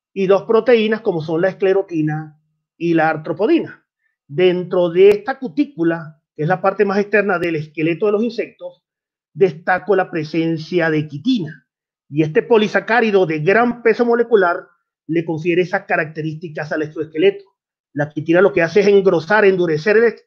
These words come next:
el esqueleto de los insectos, lo hace extremadamente pesado, del tipo liposoluble.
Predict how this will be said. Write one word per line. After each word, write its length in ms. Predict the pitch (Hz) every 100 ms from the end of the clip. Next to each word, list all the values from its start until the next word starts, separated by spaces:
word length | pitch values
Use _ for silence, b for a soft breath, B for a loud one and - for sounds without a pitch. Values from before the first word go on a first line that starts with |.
| _ _ -
el 160 | 165
esqueleto 480 | 175 156 165 190 214
de 80 | 233
los 100 | 214
insectos, 640 | 240 214 156 175 190 _ _ _ _
lo 260 | 139 156 160
hace 240 | 160 214
extremadamente 800 | 202 202 180 160 185 196 208 208
pesado, 640 | 220 226 226 175 190 196 _ _ _
del 340 | 160 175 151
tipo 460 | - 165 160 160 151 175
liposoluble. 1200 | 190 208 220 220 _ 202 196 208 220 311 -